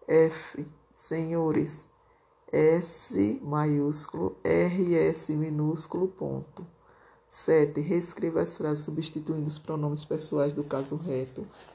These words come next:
em destaque por pronomes pessoais do caso oblíquo. A resposta da letra A. Derribei-o sem querer. Derrubei-o sem querer.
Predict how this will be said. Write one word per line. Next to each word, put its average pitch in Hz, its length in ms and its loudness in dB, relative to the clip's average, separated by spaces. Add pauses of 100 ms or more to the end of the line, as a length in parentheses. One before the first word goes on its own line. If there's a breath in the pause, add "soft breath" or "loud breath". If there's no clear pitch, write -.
(120)
em 143 180 -4
destaque 143 580 -2
por 156 280 -6
pronomes 156 580 -2
pessoais 156 520 -2
do 151 100 -4
caso 151 320 0
oblíquo. 147 520 -6 (560 soft breath)
A 139 60 -2
resposta 151 640 -2
da 156 140 2
letra 147 560 0
A. 131 60 -8 (600 soft breath)
Derribei-o 160 1300 4 (220)
sem 156 400 -4
querer. 165 580 0 (180)
Derrubei-o 160 1200 6
sem 147 320 -6
querer. 170 540 -6